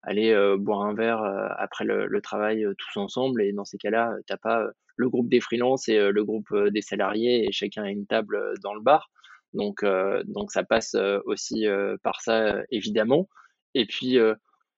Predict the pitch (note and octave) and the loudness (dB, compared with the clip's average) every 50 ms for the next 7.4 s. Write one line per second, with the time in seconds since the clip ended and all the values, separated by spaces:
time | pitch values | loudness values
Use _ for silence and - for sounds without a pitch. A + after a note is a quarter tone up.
0 | _ _ _ _ - - - D#3+ F3 F3 - - - - C3+ B2 - - - - | _ _ _ _ -14 -2 2 2 2 2 0 -2 -2 0 2 2 2 0 2 4
1 | B2+ A#2+ A#2+ - D#3+ D3 C3 A#2+ - - - - D#3 E3 E3 C#3+ B2 A#2 A2+ A2+ | 4 4 4 4 2 2 2 0 -2 -6 -6 -4 -2 0 4 6 6 8 8 6
2 | A2 A2 A2 - - - - - - A2+ A2 G#2 _ _ _ _ _ - D3 D3 | 6 4 2 -2 -8 -16 -8 -4 -2 -2 -2 -2 _ _ _ _ _ 2 2 2
3 | - - C#3+ C3 - - D3 D3+ D3+ C#3+ A#2+ A#2 A2+ G#2 - - C3 B2+ - - | 2 0 -4 0 4 6 8 8 8 8 6 4 4 4 6 4 4 4 4 0
4 | B2+ - - C#3 C3+ C3 C3 C3+ C#3 - - - - A2 G#2+ G#2+ G#2 G#2 G#2+ G#2 | -6 -2 0 2 4 6 6 6 4 2 0 0 2 2 4 4 4 4 4 2
5 | G#2+ G#2 - - - - - - A#2+ - - A2+ A2+ G#2+ - B2 C#3 E3 - _ | 2 0 -2 -6 -14 -10 -8 -8 -6 -2 -2 -2 -2 2 4 4 4 4 2 _
6 | _ _ _ _ _ _ _ _ - - G#2 G#2 G#2 G2+ _ - - - - C#3+ | _ _ _ _ _ _ _ _ -4 0 0 0 0 -2 _ -14 -10 -6 -4 -4
7 | D3 C#3+ - - A#2 A2+ A2 G#2+ | -4 -4 -2 0 2 4 4 2